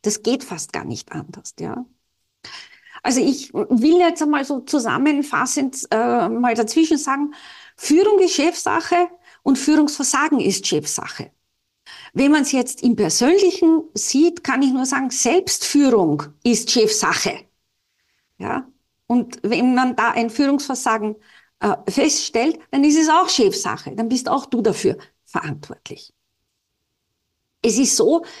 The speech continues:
dass in Unternehmen und in sozialen Gemeinschaften, im politischen, Chefs die Kultur prägen. Das ist so. Ja?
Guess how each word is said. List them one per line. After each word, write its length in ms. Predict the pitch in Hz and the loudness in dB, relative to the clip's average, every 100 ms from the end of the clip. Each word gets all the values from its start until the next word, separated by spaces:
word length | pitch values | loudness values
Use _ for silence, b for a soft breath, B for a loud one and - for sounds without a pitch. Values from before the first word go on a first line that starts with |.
| B | B
dass 200 | 262 247 | -2 0
in 140 | 269 | 0
Unternehmen 1000 | 262 285 277 285 262 240 190 143 - - _ _ _ | 2 2 2 2 2 4 2 0 -4 -12 _ _ _
und 260 | 226 226 226 | -2 -2 0
in 680 | 254 247 233 220 208 196 _ _ | 2 2 2 0 -2 -6 _ _
sozialen 1080 | - 214 - 233 247 247 240 - 196 160 | -10 -6 -2 0 2 0 -2 -6 -6 -6
Gemeinschaften, 680 | - 214 180 175 180 - - | -4 -2 0 -2 -6 -8 -12
im 340 | - 262 269 262 | -2 2 2 2
politischen, 840 | 277 254 262 262 196 - 147 147 b b b b | 0 2 2 0 -4 -4 -8 -10 b b b b
Chefs 640 | - 262 285 302 - - | -2 0 0 0 -6 -6
die 100 | - | -6
Kultur 400 | 262 277 254 277 | -2 -2 2 2
prägen. 520 | 277 220 165 160 170 _ _ _ | 2 0 0 -2 -8 _ _ _
Das 180 | - 247 | -4 -4
ist 360 | - 285 - - | 0 0 0 -2
so. 300 | - 147 - _ _ _ | -4 -4 -10 _ _ _
Ja? 260 | 208 208 233 | -12 -10 -12